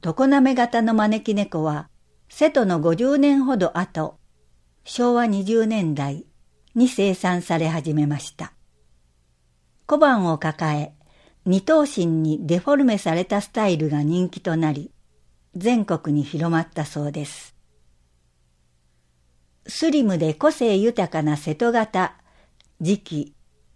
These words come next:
ふっくらした二頭身の常滑型、陶器の二枚の写真があります。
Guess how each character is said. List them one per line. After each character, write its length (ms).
ふ 200
っ 20
く 260
ら 140
し 100
た 160
二 160
頭 220
身 400
の 180
常 280
滑 320
型、 400
陶 340
器 220
の 160
二 160
枚 220
の 120
写 160
真 280
が 100
あ 80
り 160
ま 140
す。 300